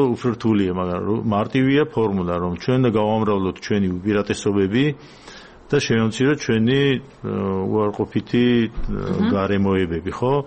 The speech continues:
Speaker 1: ამ უარყოფით გარემოებში, როგორც თქვი, არსებობს საკითხები, რომელსაც ვერ მოვერევით, როგორც არის, ე, დიდი და ცუდი მეზობელი რუსეთი,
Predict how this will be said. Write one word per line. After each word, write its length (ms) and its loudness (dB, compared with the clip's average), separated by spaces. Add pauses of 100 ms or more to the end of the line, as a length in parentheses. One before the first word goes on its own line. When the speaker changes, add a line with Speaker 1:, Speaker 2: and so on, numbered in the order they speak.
(520)
Speaker 1:
ამ 340 0
უარყოფით 520 0
გარემოებში, 600 2
როგორც 280 0
თქვი, 160 -2
არსებობს 440 0
საკითხები, 440 -2
რომელსაც 400 -4 (500)
ვერ 280 0
მოვერევით, 680 2 (140)
როგორც 320 -4
არის, 360 -2 (140)
ე, 180 -4 (140)
დიდი 400 0 (280)
და 140 -2
ცუდი 340 0
მეზობელი 540 0
რუსეთი, 480 0